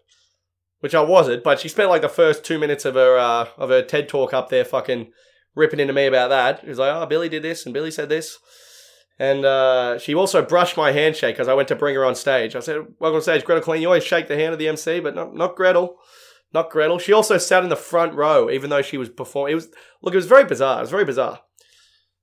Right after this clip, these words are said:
It wa-, like, it wasn't bad. I'm, it was just bizarre. Like, she was very lovely.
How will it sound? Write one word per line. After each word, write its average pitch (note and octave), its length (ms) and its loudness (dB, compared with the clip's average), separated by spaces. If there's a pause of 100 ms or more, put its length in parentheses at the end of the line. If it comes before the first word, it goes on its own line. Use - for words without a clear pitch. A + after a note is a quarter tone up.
(180)
It D3+ 60 -4
wa-, E3 260 -6
like, E3+ 160 2
it G3+ 40 4
wasn't F#3 280 4
bad. D3 340 4
I'm, C3+ 200 -2 (360)
it D3+ 60 -6
was C#3+ 80 -6
just G3+ 180 -10
bizarre. C#3 380 0
Like, A2+ 100 -2
she F#3+ 100 -6
was F3 80 -10
very G#3 180 0
lovely. C3 580 -2